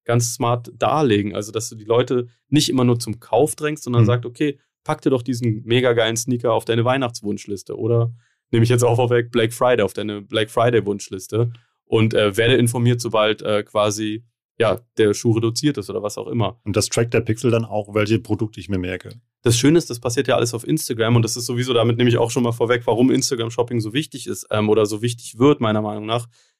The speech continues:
Speaker 1: Alles, was auf Instagram passiert, ist ja hu-, zu hundert Prozent an Daten da. Alles, was danach passiert, also wenn ich quasi von Instagram dann auf meinen Webshop komme, da kann ich durch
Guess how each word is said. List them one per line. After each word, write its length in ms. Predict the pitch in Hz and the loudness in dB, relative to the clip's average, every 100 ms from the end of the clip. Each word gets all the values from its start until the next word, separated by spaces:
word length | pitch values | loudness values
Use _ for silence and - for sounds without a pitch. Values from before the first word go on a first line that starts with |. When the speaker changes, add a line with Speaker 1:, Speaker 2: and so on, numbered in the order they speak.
| _ | _
Speaker 1:
Alles, 260 | - 147 156 | 0 0 2
was 140 | 143 | 0
auf 140 | 123 120 | -2 -4
Instagram 400 | 123 - 117 117 | -6 -6 -4 -4
passiert, 320 | 113 143 143 | -6 -8 -8
ist 180 | 120 117 | -8 -4
ja 220 | 117 117 | -4 -6
hu-, 80 | - - | -12 -2
zu 240 | 120 120 | -2 2
hundert 320 | 165 160 147 | 2 2 -2
Prozent 360 | - 120 127 120 | -4 -2 -2 0
an 120 | 110 | -2
Daten 340 | 110 113 117 110 | 0 0 -2 -2
da. 360 | 104 101 - _ _ _ _ - | -2 -2 -8 _ _ _ _ -2
Alles, 260 | 127 139 127 | 0 2 0
was 160 | 117 | -4
danach 460 | 110 104 123 190 - | -4 -2 -2 -4 -4
passiert, 320 | 120 117 101 | -4 -2 -2
also 180 | 95 101 | -2 -4
wenn 100 | 101 | -12
ich 120 | - | -8
quasi 320 | 107 98 98 | -4 -4 -4
von 380 | - 104 98 98 _ _ _ - | -8 -6 -4 -8 _ _ _ -2
Instagram 400 | 131 120 120 107 | -2 0 0 0
dann 140 | 95 | -2
auf 100 | - | -6
meinen 180 | 107 104 | -4 0
Webshop 360 | 147 - 131 - | -2 -2 -8 -6
komme, 220 | 107 98 | -6 -2
da 120 | 104 | -4
kann 180 | - 123 | -4 -8
ich 100 | 120 | -6
durch 200 | 117 | -8